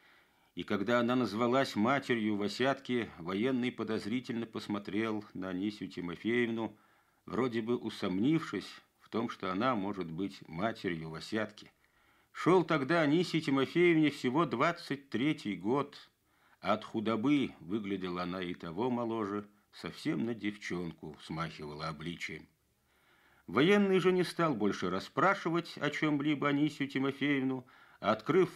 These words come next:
форточку, прокричал в нее: «Васятка, кончай катание, мать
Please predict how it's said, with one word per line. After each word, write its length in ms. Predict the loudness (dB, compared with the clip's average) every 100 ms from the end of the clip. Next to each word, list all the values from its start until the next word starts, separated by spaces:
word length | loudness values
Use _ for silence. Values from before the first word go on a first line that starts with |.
| 2
форточку, 640 | 2 4 0 -6 -6 -6
прокричал 720 | -2 -4 -2 -2 2 4 2
в 80 | 0
нее: 400 | -2 0 -2 -4 -12 _
«Васятка, 1000 | -6 -6 0 2 2 -2 -2 0 0 -4 _ -20 -20
кончай 600 | -2 0 2 2 2 2
катание, 880 | 2 0 2 2 2 2 0 0 -2 -6 _ _ _
мать 680 | -6 2 4 4 2 -4